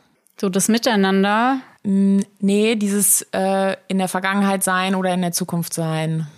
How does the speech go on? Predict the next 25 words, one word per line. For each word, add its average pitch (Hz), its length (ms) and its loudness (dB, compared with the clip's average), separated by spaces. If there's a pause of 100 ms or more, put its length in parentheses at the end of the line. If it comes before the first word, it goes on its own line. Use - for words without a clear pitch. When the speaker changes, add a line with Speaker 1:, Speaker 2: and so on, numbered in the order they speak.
(840)
Speaker 1:
Also 190 220 0
die 180 200 -4
ganz, 220 340 2
ganz 247 340 2
schlechten 233 600 0
Phasen, 220 880 0
das - 420 -4 (180)
kann 202 260 0
dann 202 180 2
aussehen, 202 880 2
wie 190 420 -2
ich - 500 -4 (480)
sitze 190 500 -6
auf 190 120 -4
der 196 120 -4
Couch 190 420 -2
in 190 100 2
der 185 160 -2
Ecke 220 400 0
und 185 640 0 (520)
weine 196 600 2
und 196 300 2
möchte 190 300 0
nicht 180 300 0
reden, 254 600 2